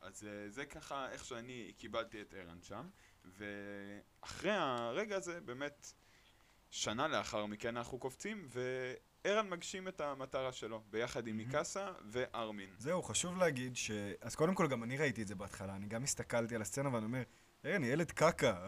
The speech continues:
Speaker 2: <laughs>
Speaker 1: כן,
Speaker 2: בן אדם
Speaker 1: כאילו,
Speaker 2: בוכה,
Speaker 1: בוא,
Speaker 2: תשחרר."
Speaker 1: הבן אדם נגמר, לא אכפת לנו ממך.
Speaker 2: אה, ואז אתה בעצם אומר, "רגע",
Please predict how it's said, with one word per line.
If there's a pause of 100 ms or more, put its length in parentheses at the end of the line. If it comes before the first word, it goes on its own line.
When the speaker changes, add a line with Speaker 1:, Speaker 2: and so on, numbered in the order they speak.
Speaker 2:
<laughs>
Speaker 1:
כן,
Speaker 2:
בן
אדם
Speaker 1:
כאילו,
Speaker 2:
בוכה,
Speaker 1:
בוא,
Speaker 2:
תשחרר."
Speaker 1:
הבן
אדם
נגמר,
לא
אכפת
לנו (120)
ממך. (400)
Speaker 2:
אה, (580)
ואז
אתה
בעצם
אומר,
"רגע",